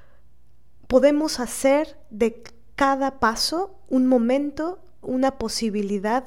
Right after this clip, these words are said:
creativa en nuestro campo imaginario?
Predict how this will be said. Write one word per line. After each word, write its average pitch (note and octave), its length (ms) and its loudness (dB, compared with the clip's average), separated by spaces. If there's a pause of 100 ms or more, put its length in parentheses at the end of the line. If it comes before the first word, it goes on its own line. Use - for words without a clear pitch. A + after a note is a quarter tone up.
creativa G3 720 -2
en G3+ 180 -4
nuestro G3+ 360 -4
campo G3 320 -6
imaginario? F#3+ 720 -8